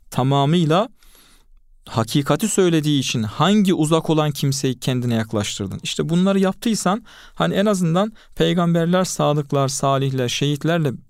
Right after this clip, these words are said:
komşuluk davasını güdebilir. Allah Teala'dan bunu isteyebilirsin. Ancak bunları yapmadıysan,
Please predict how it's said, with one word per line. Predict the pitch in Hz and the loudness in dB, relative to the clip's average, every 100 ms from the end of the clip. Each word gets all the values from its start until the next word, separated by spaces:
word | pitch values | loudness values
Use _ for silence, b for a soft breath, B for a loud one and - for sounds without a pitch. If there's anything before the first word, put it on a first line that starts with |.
| - - | -10 -4
komşuluk | 135 131 - 143 139 - B B B | -2 -4 -2 -2 -2 -4 B B B
davasını | 135 139 139 131 - 131 | 0 2 2 0 -2 -4
güdebilir. | 127 123 143 180 | -2 -2 0 0
Allah | 143 147 | 0 0
Teala'dan | 151 147 143 143 143 | 0 0 0 0 0
bunu | 151 147 | 0 -2
isteyebilirsin. | - - 143 139 143 139 - | -4 -2 -2 0 -2 -2 -2
Ancak | 147 147 104 b b b b | -2 0 -2 b b b b
bunları | 156 175 185 | 0 2 2
yapmadıysan, | 147 147 170 156 165 - 107 | 2 2 0 0 0 0 -4